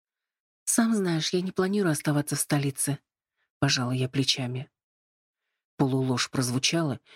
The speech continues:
и наступила глубокая тишина. Было слышно, как по холлу, стуча каблуками, ходила Матильда. Отец, может быть, производил впечатление рассеянного профессора, погруженного в ученые изыскания,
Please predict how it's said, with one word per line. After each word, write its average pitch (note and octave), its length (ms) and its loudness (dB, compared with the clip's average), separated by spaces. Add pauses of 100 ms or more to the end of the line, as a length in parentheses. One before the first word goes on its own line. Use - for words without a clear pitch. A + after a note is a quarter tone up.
(180)
и D#3 60 2
наступила C#3+ 540 2
глубокая C#3+ 500 2
тишина. C#3+ 560 0 (720)
Было C3 300 2
слышно, C3 400 -2
как - 180 -6
по C3 100 2
холлу, D#3+ 400 -2 (240)
стуча - 340 0
каблуками, D3 520 0
ходила C#3 380 0
Матильда. C3+ 600 2 (1080)
Отец, D3+ 420 0
может C#3 280 2
быть, C3 220 0
производил D3 480 2
впечатление C3+ 640 0
рассеянного C3 560 0
профессора, B2+ 680 -2 (360)
погруженного C#3 600 2
в C3 80 -4
ученые C3+ 400 0
изыскания, C3 640 0